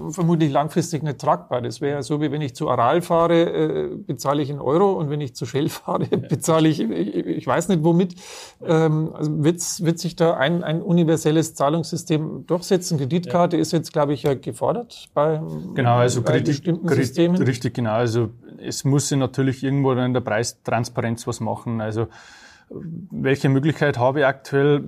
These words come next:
Speaker 2: Ist ja nur, dass ich in die Handy-App reinschaue und sehe, was ich für einen Tarif habe. Aber es ist ja auch so, dass sich die Tarife letzten Endes ja jetzt immer mehr angleichen. Als Beispiel, wenn wir jetzt ja als die Citywide hergehen würden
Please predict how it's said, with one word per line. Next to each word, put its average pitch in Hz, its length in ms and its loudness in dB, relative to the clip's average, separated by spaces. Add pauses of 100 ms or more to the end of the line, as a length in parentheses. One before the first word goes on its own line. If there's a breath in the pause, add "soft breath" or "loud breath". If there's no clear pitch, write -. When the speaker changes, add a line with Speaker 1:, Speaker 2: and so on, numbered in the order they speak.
Speaker 2:
Ist - 160 -4
ja 135 120 2
nur, 135 240 4
dass 139 240 4
ich 135 80 0
in 135 80 2
die 120 80 2
Handy-App 123 600 -2
reinschaue 135 680 2
und 131 120 -2
sehe, 127 280 -4
was 123 240 0
ich - 160 -6
für 135 80 -2
einen 120 100 0
Tarif 120 400 -2
habe. 117 160 2
Aber 117 160 2
es 120 120 -4
ist 135 100 -2
ja 117 160 2
auch 131 140 2
so, - 140 -4
dass 120 200 0
sich - 160 -6
die 135 100 -2
Tarife 131 400 -2
letzten 120 400 0
Endes 127 260 -2
ja 113 120 0
jetzt 120 180 0
immer 135 220 0
mehr 123 220 2
angleichen. 110 500 -2
Als 110 120 -4
Beispiel, 120 400 -6
wenn 117 220 0
wir 139 180 4
jetzt 147 220 2
ja 120 120 2
als 120 200 -2
die 120 100 -6
Citywide 127 520 -2
hergehen 135 380 0
würden 139 280 2